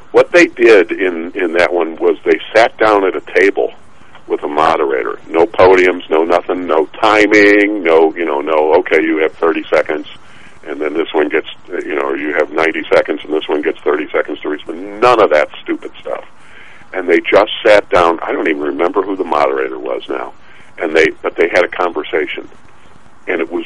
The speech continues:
really interesting. Now, both of these guys had been in Congress for a long time. They, you know, the, one in the Senate, one in the, uh, House. And they,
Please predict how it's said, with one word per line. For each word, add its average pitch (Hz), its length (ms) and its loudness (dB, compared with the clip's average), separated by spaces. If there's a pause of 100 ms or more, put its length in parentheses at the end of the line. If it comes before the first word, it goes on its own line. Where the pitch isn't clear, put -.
(160)
really 117 380 0 (100)
interesting. - 580 -6
Now, 90 180 0 (220)
both 113 220 4
of 82 80 -4
these 78 180 -6
guys 73 340 0
had - 160 -10
been 71 160 -4
in 62 120 -8
Congress 65 500 -10
for 69 80 -8
a 64 80 -6
long 62 220 -6
time. 64 320 -10
They, 69 120 -8
you 69 220 -12
know, 65 120 -12
the, 73 380 -12
one 69 200 -8
in 67 100 -12
the 67 120 -14
Senate, 65 340 -10
one 71 200 -10
in 67 140 -16
the, 65 260 -10
uh, 60 200 -12
House. 76 340 -2 (460)
And 76 180 -8
they, 73 300 -2